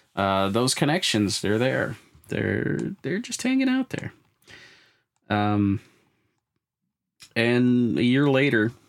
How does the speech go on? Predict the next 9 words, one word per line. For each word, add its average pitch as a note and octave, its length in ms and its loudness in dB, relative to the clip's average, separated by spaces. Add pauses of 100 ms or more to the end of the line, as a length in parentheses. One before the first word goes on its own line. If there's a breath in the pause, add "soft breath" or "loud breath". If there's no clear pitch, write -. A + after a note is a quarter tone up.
(340 soft breath)
uh, G#2 300 0
we've A2+ 260 -2
got A#2+ 200 2
a A2 200 2
case - 300 -2
from B2+ 180 2
Washington, A2 640 2
which A#2+ 180 0
is, C#3 100 2